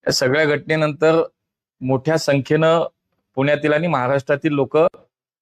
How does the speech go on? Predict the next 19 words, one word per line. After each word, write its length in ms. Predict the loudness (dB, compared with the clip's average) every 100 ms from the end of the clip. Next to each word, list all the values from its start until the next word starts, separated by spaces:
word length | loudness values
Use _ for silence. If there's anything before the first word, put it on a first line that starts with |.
| _ _ _ _ -10
ही 60 | -4
त्या 180 | -2
ठिकाणी 320 | 0 0 -2 -2
अडकलेली 540 | -2 -2 -2 0 2
आहेत. 140 | 0 -2 _ _ _ _ _ _ _ _ -4
निश्चितपणे 600 | -4 -2 -2 0 0 2
हे 120 | 0
सगळं 500 | 0 -2 2 2 2 -2
झाल्यानंतर 680 | -4 0 0 0 -2 0 0 -2 _ _ _ _ _ _ _ _
एक 180 | -6 -4
भीतीचं 380 | -2 0 0 2
वातावरण 520 | 2 2 2 2 2
आहे. 280 | 0 0 -2 -6 _ _ _ _ _ _ _ -6
ही 100 | -4
सगळी 360 | -4 -2 0
मंडळी, 480 | 2 2 2 2 2
त्यांचे 320 | 0 -2 -2
नातेवाईक 580 | -2 -2 0 2 2 2
सातत्यानं 680 | -2 -2 -2 0 0 2